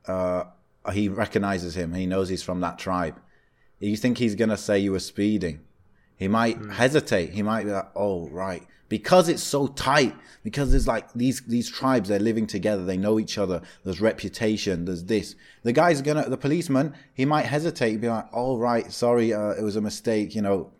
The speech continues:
Speaker 1: please go on, sir," yeah, that kind of thing. Because it's tight, okay? So you're saying that non-Muslims wouldn't ask you for a discount, but Muslims would,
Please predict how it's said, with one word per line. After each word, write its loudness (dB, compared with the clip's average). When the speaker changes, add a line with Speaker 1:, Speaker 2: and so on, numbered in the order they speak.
Speaker 1:
please 0
go 4
on, 6
sir," 2
yeah, 2
that 0
kind -2
of -8
thing. -6
Because 2
it's 0
tight, 2
okay? 0
So 2
you're 6
saying 2
that 2
non-Muslims 4
wouldn't 2
ask -4
you 2
for 2
a 2
discount, -2
but -2
Muslims -2
would, 6